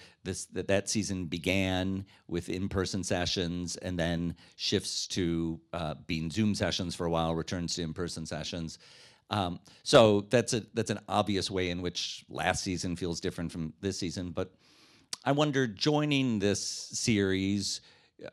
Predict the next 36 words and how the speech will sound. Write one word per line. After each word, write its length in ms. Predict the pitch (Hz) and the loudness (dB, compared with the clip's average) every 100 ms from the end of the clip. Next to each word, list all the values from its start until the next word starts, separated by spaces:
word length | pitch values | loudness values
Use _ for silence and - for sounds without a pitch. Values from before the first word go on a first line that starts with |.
| - | -10
you're 200 | 95 90 | -6 -6
taking 420 | - 127 113 113 | 2 2 4 0
on 240 | 104 104 104 | 2 2 2
the 100 | 95 | 2
responsibility 840 | 95 - 98 101 101 101 101 95 | 0 2 0 2 2 2 4 2
of 100 | 90 | 0
something 400 | 98 95 95 95 | -2 0 -2 0
that, 420 | 90 - - - - _ | -2 -4 -10 -12 -16 _
you 160 | 87 80 | -10 -10
know, 140 | - | -10
that 180 | 87 78 - _ - - _ - | -8 -8 -8 _ -20 -20 _ -6
Elise 380 | 104 107 101 | 0 0 0
and, 200 | 107 95 - - | -2 -4 -6 -6
uh, 380 | 92 87 85 - | -4 -2 -2 -4
and 280 | 90 85 - _ | -6 -8 -12 _
Josh 480 | - 85 87 - 107 | 2 4 4 0 -2
and 100 | 90 | -2
Eli 440 | 92 90 85 85 | -2 0 0 -2
have 160 | 90 80 | -4 -4
created, 560 | 101 104 98 101 92 | 2 4 4 2 -2
and 100 | 90 | -2
now 380 | 90 87 87 87 87 | -2 0 0 0 -2
you're 520 | 95 92 92 92 87 - _ _ - | 0 2 2 2 -2 -8 _ _ -2
coming 240 | 104 95 | -2 0
into 220 | 98 - | -2 -2
that 260 | 87 87 85 - | -2 -2 -4 -8
world. 720 | 98 110 104 90 87 90 - - - - _ _ - | 2 6 6 6 2 -2 -10 -20 -20 -20 _ _ -6
You 140 | 123 | -2
know, 80 | 92 | -2
what 320 | 107 123 - | 2 0 4
were, 440 | 113 110 101 101 104 _ _ _ _ _ _ _ - | 6 6 6 2 -2 _ _ _ _ _ _ _ -8
what 140 | - 117 | -4 0
were 60 | |
you 120 | 117 110 | 2 2
concerned 520 | 113 101 - 127 131 | 0 0 2 4 4
about, 480 | 131 123 127 127 | 4 4 4 0